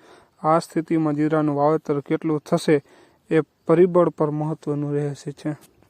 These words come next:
આવા નવા જીરાની માહિતી મેળવવા માટે અમારી ચેનલને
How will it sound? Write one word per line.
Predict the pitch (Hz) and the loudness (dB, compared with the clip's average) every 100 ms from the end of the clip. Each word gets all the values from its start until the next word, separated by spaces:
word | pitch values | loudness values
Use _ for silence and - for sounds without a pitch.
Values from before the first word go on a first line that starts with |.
| _ _ _ _ _ _ _ _ _ | _ _ _ _ _ _ _ _ _
આવા | 165 175 175 | 4 6 6
નવા | 170 170 | 4 2
જીરાની | 151 165 165 160 156 | 2 2 2 2 0
માહિતી | 156 156 156 - 151 | -2 -2 -2 -2 -2
મેળવવા | 156 165 180 160 | 2 4 6 4
માટે | 151 - | 0 -2
અમારી | 147 143 147 143 | -2 0 0 -2
ચેનલને | 139 151 147 143 143 | -2 -2 -2 -4 -6